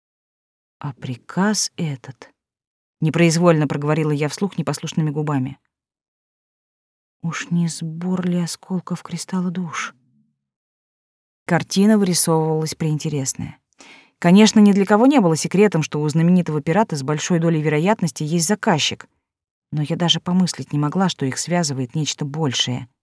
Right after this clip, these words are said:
чем оплата. «Эй, вы где там пропали?» — внезапно донесся до меня голос глубинной ведьмы. «Стойте так, чтобы я вас видела!» Немного помешков,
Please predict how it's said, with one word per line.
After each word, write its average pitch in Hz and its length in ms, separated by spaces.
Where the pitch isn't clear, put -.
чем 135 240
оплата. 131 460
«Эй, 208 540
вы 233 160
где 226 200
там 196 220
пропали?» — 185 580
внезапно 151 500
донесся 151 400
до 151 100
меня 147 200
голос 160 260
глубинной 151 380
ведьмы. 123 340
«Стойте 214 460
так, 240 240
чтобы 208 240
я 208 120
вас 214 200
видела!» 170 480
Немного 165 400
помешков, 180 480